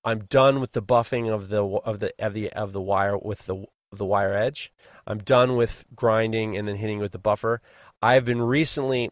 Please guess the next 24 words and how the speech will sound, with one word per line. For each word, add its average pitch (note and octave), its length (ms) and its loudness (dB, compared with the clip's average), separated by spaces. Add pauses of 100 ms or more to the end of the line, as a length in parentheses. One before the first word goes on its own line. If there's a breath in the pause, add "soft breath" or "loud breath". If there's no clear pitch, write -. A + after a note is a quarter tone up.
(160)
ever C#3 220 4
since D3 240 -2
I've B2+ 120 4
been, A#2+ 100 -2 (160)
I A#2 60 0
spent A2+ 220 -2
time A#2 180 0
with G#2+ 100 -4
Tomer A2 300 -2
Botner G2+ 380 2
at F#2 60 -10
Florentine G#2 440 -6
Kitchen A#2 260 -6
Knives, A2 200 -2
who's G#2 200 -6
like, G2 260 -6
he's A2 200 -8
like G2+ 180 -2
the F2+ 240 -10 (140)
retailer F#2+ 800 -4
of, - 440 -10 (580 soft breath)
of, F#2+ 420 -4
of F2 320 -6
Tormek. F#2 560 -6